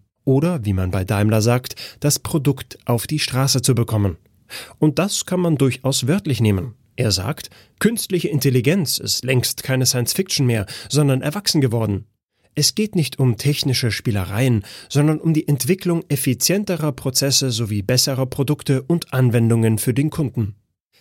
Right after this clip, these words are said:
Hierbei könne K I schon heute sehr nützlich sein und werde es in Zukunft noch weitaus mehr.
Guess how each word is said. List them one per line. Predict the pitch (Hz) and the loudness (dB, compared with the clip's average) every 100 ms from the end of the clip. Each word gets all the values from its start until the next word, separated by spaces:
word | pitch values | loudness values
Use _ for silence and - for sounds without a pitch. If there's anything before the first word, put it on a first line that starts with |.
| _ | _
Hierbei | - 214 151 110 131 | -2 0 0 0 -2
könne | - 113 104 | 0 0 0
K | 104 98 | 0 0
I | 127 127 | 2 2
schon | - 120 104 | 2 0 0
heute | 160 120 | -2 -2
sehr | 107 139 | 0 0
nützlich | 175 196 - 104 | 0 -4 -6 -4
sein | - 76 - _ - - - | -6 -8 -20 _ -20 -20 -2
und | 165 127 | 0 2
werde | 156 190 - | 2 0 0
es | 151 | 0
in | - 131 | 2 0
Zukunft | - 151 - 123 - - 131 | 2 0 2 0 0 -6 -4
noch | 143 - | -4 -2
weitaus | 117 113 - 135 - | -2 -2 0 -2 2
mehr. | 127 143 113 - | 2 2 0 -4